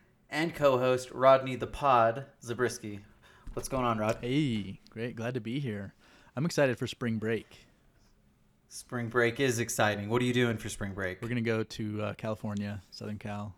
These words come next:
Speaker 2: San Diego, Palm Springs.
Speaker 1: Mm. Sounds like it's probably gonna be nicer there than it is here in Salt Lake.
Speaker 2: Yeah. Yeah, we did all right last weekend, but cooled off again. So, uh,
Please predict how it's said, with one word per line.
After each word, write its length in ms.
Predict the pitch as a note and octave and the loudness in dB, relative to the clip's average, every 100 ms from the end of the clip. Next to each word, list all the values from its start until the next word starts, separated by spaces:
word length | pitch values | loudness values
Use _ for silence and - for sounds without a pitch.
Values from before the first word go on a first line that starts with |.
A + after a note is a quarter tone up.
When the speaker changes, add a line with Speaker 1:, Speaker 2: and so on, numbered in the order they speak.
| _ _ _ _ | _ _ _ _
Speaker 2:
San 240 | - A2 G#2 | -14 -10 -8
Diego, 360 | G#2 G2+ G2+ - _ _ _ _ - | -8 -8 -10 -12 _ _ _ _ -8
Palm 180 | A#2+ | -6
Springs. 600 | A2+ - A2+ G#2+ G#2+ G#2 | -4 0 2 2 -2 -4
Speaker 1:
Mm. 60 | G2 - _ _ _ _ - _ _ | -10 -14 _ _ _ _ -20 _ _
Sounds 260 | - C#3 B2+ | -4 -2 0
like 140 | B2 | -2
it's 120 | A#2+ - - | -2 -8 -2
probably 280 | - C#3 B2+ | 4 6 6
gonna 160 | A2+ A2+ | 2 2
be 80 | |
nicer 420 | A2 A2 G#2+ - G2+ | 2 2 2 -2 -4
there 300 | G2+ G2 F#2+ | -4 -4 -6
than 140 | G2 | -10
it 80 | F#2+ | -10
is 400 | F#2+ F#2 - - _ _ | -10 -10 -12 -14 _ _
here 340 | - A2 G#2 G2 | -6 -2 0 -2
in 200 | G2 F#2+ - | -8 -14 -6
Salt 240 | - G#2 | 0 2
Lake. 120 | F3+ | 2
Speaker 2:
Yeah. 240 | C#3+ G2 G2 F3+ _ _ _ _ _ | 0 0 -4 -12 _ _ _ _ _
Yeah, 120 | D3+ | -6
we 120 | A#2+ C#3 | -4 -2
did 120 | A#3+ | 0
all 80 | G#3 | 2
right 240 | C#3+ F3 | 2 2
last 260 | A#2 C#3+ - | 2 2 0
weekend, 440 | G#2 G#2 G2 G2+ | -6 -4 -6 -8
but 260 | - - - | -10 -12 -10
cooled 240 | A#2+ G#2 | -8 -4
off 220 | G2+ - | -6 -8
again. 280 | - - - | -14 -14 -12
So, 440 | - - - - - | -12 -12 -10 -12 -12
uh, 220 | - | -14